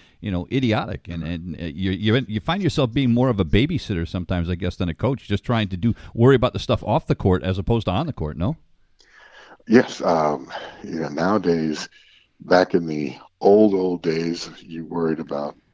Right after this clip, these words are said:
Speaker 2: um, just eligibility
Speaker 1: Right.
Speaker 2: and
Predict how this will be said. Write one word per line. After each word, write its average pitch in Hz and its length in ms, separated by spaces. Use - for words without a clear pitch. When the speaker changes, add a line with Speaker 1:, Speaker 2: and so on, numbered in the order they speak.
Speaker 2:
um, 67 460
just - 240
eligibility 98 880
Speaker 1:
Right. 82 160
Speaker 2:
and 67 580